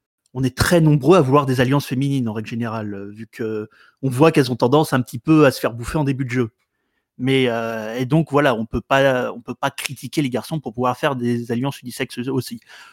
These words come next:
Le problème, c'est que pendant longtemps, euh, bah, malheureusement, une alliance de garçons, on n'appelle pas ça une alliance de garçons, on appelle ça voter au mérite. C'est-à-dire que, euh, on a quand même l'impression que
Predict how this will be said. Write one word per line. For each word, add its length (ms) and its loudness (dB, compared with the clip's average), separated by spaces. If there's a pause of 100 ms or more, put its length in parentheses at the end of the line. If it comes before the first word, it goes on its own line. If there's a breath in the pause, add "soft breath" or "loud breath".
Le 120 2
problème, 360 6
c'est 220 0
que 120 2
pendant 320 2
longtemps, 560 2
euh, 460 -2 (100)
bah, 140 4
malheureusement, 680 2 (500)
une 120 6
alliance 300 4
de 80 4
garçons, 300 0
on 20 2
n'appelle 240 0
pas 100 0
ça 140 -2
une 80 0
alliance 260 0
de 80 -2
garçons, 260 -4
on 40 -4
appelle 200 -6
ça 120 -2
voter 220 -2
au 40 -2
mérite. 380 -8 (400)
C'est-à-dire 640 0
que, 100 0
euh, 360 6
on 200 -4
a 120 -2
quand 180 -4
même 180 0
l'impression 520 -4
que 260 0